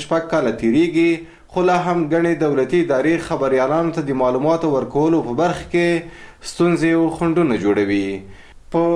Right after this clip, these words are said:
دې ولایتونو کې د ګڼو داسې مسلو په اړه راپور جوړونه ستونزمنه ده چې پکې د دولتي ادارو او چارواکو څخه د اطلاعاتو او ځینو معلوماتو ترلاسه کولو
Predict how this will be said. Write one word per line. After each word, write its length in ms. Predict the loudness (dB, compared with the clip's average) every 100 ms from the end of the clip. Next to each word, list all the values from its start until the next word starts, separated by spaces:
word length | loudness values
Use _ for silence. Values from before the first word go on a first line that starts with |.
| 0
دې 100 | 2 2
ولایتونو 400 | 2 0 0 -2
کې 120 | -2 -2
د 20 | -2 0
ګڼو 180 | 0 0 0
داسې 260 | 0 -2
مسلو 300 | -4 -2 -2 0
په 80 | 0
اړه 120 | 0 2
راپور 320 | 0 -2 -4 0
جوړونه 480 | 0 2 0 0 0 -2
ستونزمنه 500 | -4 -2 -2 0 0 2
ده 100 | 2 0 -12 -20 -18 -2
چې 100 | 0 0
پکې 200 | 0 -2
د 20 | 0 0
دولتي 380 | 0 0 0 2
ادارو 320 | 2 2 2 2
او 60 | 0 0
چارواکو 480 | -2 0 0 0 -4
څخه 360 | -4 -2 0 0
د 120 | 0 -2
اطلاعاتو 440 | 0 0 0 0 2
او 100 | 2 0
ځینو 220 | 0 0 2
معلوماتو 480 | 0 0 0 0 -2 -4
ترلاسه 380 | -2 -2 -4 -4
کولو 260 | 0 2